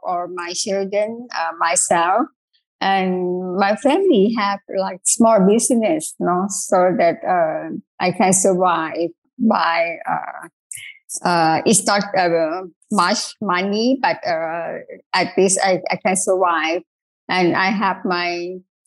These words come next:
my own house. I think it's okay for me, you know. I might not,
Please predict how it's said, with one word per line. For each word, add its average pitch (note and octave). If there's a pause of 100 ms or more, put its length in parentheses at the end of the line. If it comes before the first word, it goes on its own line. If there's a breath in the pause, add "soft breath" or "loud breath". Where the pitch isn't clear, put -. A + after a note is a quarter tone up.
(140)
my F3+
own F#3
house. - (160)
I C#4+
think D4+
it's C4+
okay G3
for F3+
me, E3+
you D#3+
know. E3+ (760)
I E3
might F3
not, F3+